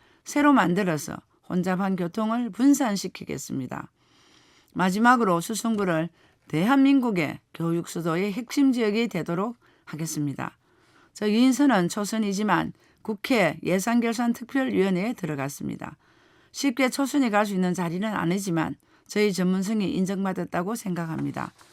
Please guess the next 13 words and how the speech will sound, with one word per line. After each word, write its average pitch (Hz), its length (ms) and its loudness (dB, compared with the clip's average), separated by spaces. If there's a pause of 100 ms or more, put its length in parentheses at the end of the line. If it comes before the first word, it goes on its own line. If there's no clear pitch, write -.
(320)
저는 240 320 2
예산 262 300 4
확보를 269 420 2
위해 196 380 4 (260)
대구시와 214 580 4
수성구의 233 600 2
관련 196 320 0
공무원들과 175 720 0 (320)
밤낮 233 420 4
없이 240 340 -2
머리를 180 320 0
맞대고 190 600 -2 (240)
토론하면서 247 880 0